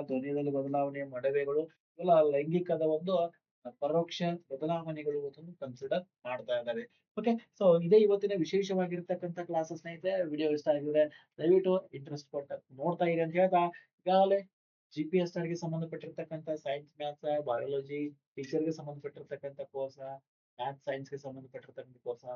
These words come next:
ಪಿ ಎಸ್ ಆರ್ ಗೆ ಸಂಬಂಧಪಟ್ಟಿರ್ತಕ್ಕಂಥ ಕೋರ್ಸ್ already ಸ್ಟಾರ್ಟ್ ಇದಾವೆ. ಯಾರಿಗಾದ್ರೂ ಬೇಕಾಗಿತ್ತಂದ್ರೆ ತಾವೇನ್ ಮಾಡ್ಬೋದು? ಎಸ್, ನಮ್ಮ ಒಂದು WhatsApp ನಂಬರ್ ಅನ್ನ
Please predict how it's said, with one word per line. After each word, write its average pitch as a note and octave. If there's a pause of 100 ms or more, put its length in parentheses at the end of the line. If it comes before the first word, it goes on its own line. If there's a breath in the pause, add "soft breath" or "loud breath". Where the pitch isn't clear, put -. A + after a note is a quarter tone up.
(120)
ಪಿ B2
ಎಸ್ C#3
ಆರ್ C3+
ಗೆ C3+
ಸಂಬಂಧಪಟ್ಟಿರ್ತಕ್ಕಂಥ -
ಕೋರ್ಸ್ B2+
already C3+
ಸ್ಟಾರ್ಟ್ C#3+
ಇದಾವೆ. F3+ (160)
ಯಾರಿಗಾದ್ರೂ B2+
ಬೇಕಾಗಿತ್ತಂದ್ರೆ C3+
ತಾವೇನ್ B2+
ಮಾಡ್ಬೋದು? C3+ (440)
ಎಸ್, - (460)
ನಮ್ಮ C3
ಒಂದು C3
WhatsApp C3
ನಂಬರ್ B2+
ಅನ್ನ F3+